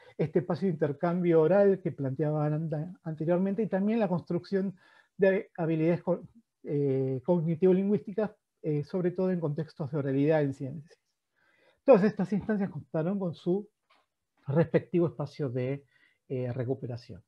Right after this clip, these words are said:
Entonces, a modo de cierre, uno, en, en, en, dentro de las cuestiones que encontramos interesantes fue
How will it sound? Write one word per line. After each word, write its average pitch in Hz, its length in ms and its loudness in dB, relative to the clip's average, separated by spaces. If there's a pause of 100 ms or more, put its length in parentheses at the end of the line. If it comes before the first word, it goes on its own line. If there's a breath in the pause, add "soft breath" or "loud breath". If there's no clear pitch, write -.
(1040)
Entonces, 170 480 0
a 175 140 2
modo 208 240 6
de 175 120 8
cierre, 208 600 4
uno, 147 1200 -2
en, 139 260 -6
en, 143 300 -4
en, 131 180 -6
dentro 175 320 4
de 151 100 6
las 135 200 2
cuestiones 160 400 -4
que 156 60 -4
encontramos 135 540 -2
interesantes 165 560 -4
fue 175 280 2